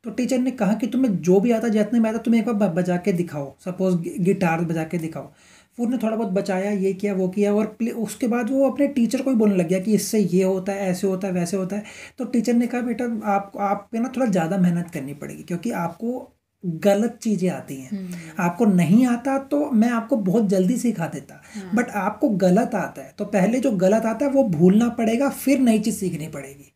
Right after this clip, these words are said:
Speaker 2: हम्म।
Speaker 1: तो convert करना मुश्किल नहीं है, but जो already हैं, उनमें जो गलतियां हैं या जो, जो
Speaker 2: हम्म,
Speaker 1: गलत चीज़ें हैं, वो
Speaker 2: हम्म।
Speaker 1: सुधार करना, वो चीज़ मुश्किल है।
Speaker 2: हाँ।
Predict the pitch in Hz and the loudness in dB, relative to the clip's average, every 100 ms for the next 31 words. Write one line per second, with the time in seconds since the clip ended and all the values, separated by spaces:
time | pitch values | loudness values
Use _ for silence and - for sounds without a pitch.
0 | 202 180 165 160 165 - - 262 - 226 | -14 -14 -14 -18 -20 -16 -10 -10 -6 -4
1 | 190 185 214 240 - 247 240 262 262 208 | -2 0 -2 -4 -6 -2 0 0 0 0
2 | 196 - 262 214 240 277 202 156 196 180 | 0 -2 0 2 4 2 2 -2 -4 -4
3 | 226 190 240 196 196 208 233 269 196 190 | -2 -2 -2 -2 0 2 2 2 0 -2
4 | 240 - 220 254 302 302 302 285 220 254 | -2 -4 -2 0 0 0 0 0 -2 -4
5 | 269 - - - 170 202 208 214 247 240 | -4 -8 -18 -10 0 2 2 2 2 2
6 | 180 226 233 233 220 226 185 208 160 226 | 2 4 6 4 4 2 2 0 2 2
7 | 185 196 214 226 214 254 185 277 302 254 | 4 2 2 0 2 2 2 2 2 2
8 | 175 190 - 202 180 240 - - _ 170 | 0 0 -2 -4 -2 -4 -6 -18 _ -10
9 | 160 269 294 254 208 143 - 135 - - | -4 -2 0 0 0 -2 -8 -14 -16 -20
10 | _ 196 170 | _ -20 -20